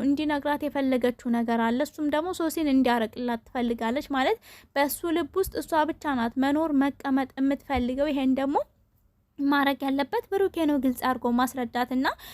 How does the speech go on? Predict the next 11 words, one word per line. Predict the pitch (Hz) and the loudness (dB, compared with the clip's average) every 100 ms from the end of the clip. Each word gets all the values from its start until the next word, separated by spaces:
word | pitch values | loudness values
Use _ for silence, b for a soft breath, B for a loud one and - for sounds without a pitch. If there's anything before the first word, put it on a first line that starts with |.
| B B | B B
እ፣ | 247 254 254 | 0 2 2
ሶሲን | 254 277 277 254 | 0 -2 0 2
ማራቅ | 247 240 240 240 | 4 2 2 -2
ካለበት | - 247 247 233 392 - | -2 -2 -2 -4 -6 -2
ማራቅ | 294 277 254 | 0 2 0
ያለበት | 233 254 254 285 311 | 0 0 0 -2 -4
ብሩኬ | - 294 277 294 | -2 -2 0 0
ነው፣ | 269 | 2
መልስ | 254 262 262 | 4 2 -2
ሊሰጣት | 254 - 262 247 247 | -6 -4 0 0 0
የሚችለው። | 240 240 - 226 | 0 0 0 -2